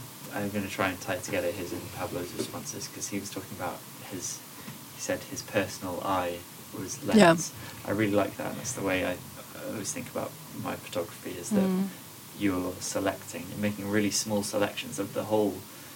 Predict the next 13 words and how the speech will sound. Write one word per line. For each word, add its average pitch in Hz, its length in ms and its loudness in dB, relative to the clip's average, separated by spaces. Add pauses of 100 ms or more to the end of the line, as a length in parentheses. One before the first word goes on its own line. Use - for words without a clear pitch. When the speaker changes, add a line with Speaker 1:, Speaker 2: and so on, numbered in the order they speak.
(200)
Speaker 1:
three 107 160 0
sixty - 340 -4
view 104 320 2 (180)
that 110 80 -2
you 101 120 -2
have 92 180 -2
around 95 320 0
you. 90 80 -6
You're 92 160 -4
picking 95 360 -6
that 92 200 -4
tiny 95 320 -2 (220)
frame, 92 220 0